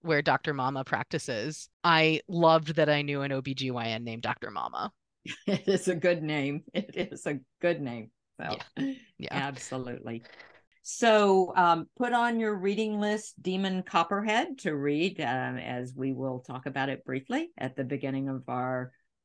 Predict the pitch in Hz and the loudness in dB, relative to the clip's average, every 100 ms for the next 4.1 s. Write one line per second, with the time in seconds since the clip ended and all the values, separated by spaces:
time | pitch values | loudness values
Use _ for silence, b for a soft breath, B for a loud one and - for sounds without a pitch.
0 | - 151 151 - - 147 156 190 175 202 | -8 -8 -8 -12 0 0 0 -2 0 -2
1 | 202 - 139 135 131 139 135 131 135 127 | -4 -6 -6 -4 -6 -4 -6 -6 -4 -2
2 | 127 123 - 127 127 123 147 135 143 135 | -2 -4 -6 -6 -6 -8 -8 -4 -4 -4
3 | 165 202 196 190 - 143 135 127 127 127 | -2 0 2 0 -2 -4 -4 -4 -8 -8
4 | 139 | -10